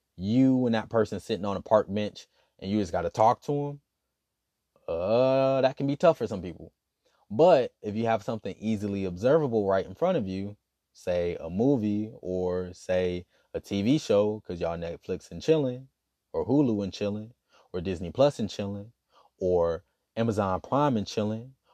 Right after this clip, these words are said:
or whoever trying to give me some type of sponsorship chilling, Tubi, I'm looking at y'all too. It,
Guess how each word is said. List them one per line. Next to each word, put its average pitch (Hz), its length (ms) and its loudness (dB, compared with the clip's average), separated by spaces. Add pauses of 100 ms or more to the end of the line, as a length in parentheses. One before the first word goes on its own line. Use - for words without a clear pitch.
(100)
or 92 360 0 (260)
whoever 110 340 6
trying 104 360 -4
to - 100 -10
give 104 180 -2
me 101 360 -4 (180)
some 110 160 -2
type 101 240 0
of 90 80 -2
sponsorship 117 640 -2
chilling, 104 460 -2 (1000)
Tubi, 117 560 2 (880)
I'm 98 80 -4
looking 101 220 0
at 101 180 0
y'all 110 240 8
too. 113 360 -6 (1400)
It, 135 180 -2